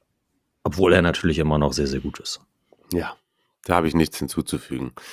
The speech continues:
Speaker 2: Ähm, ich verkünde noch kurz den Fact, den du rausgesucht hast, und zwar, dass, ähm,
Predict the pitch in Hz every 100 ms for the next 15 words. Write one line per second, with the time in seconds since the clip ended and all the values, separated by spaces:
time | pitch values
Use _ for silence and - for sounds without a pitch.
0 | - - - - 80 78 73 - - -
1 | - 107 95 87 - 98 - 78 - 92
2 | - 71 73 76 - 73 80 - 82 -
3 | 71 - 78 - 76 - - 78 71 67